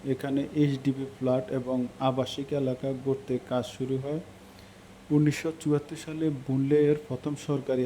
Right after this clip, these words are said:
হাউজিং প্রকল্প বাস্তবায়িত হয়। উনিশশো নব্বই সালে বুনলে এমআরটি স্টেশন চালু করা হয়, যা ইস্ট ওয়েস্ট লাইনের এক গুরুত্বপূর্ণ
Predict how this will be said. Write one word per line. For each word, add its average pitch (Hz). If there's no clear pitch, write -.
হাউজিং 127
প্রকল্প 131
বাস্তবায়িত 123
হয়। 123
উনিশশো 139
নব্বই 135
সালে 135
বুনলে 139
এমআরটি 143
স্টেশন 135
চালু 127
করা 117
হয়, 120
যা 135
ইস্ট -
ওয়েস্ট 135
লাইনের 131
এক 135
গুরুত্বপূর্ণ 135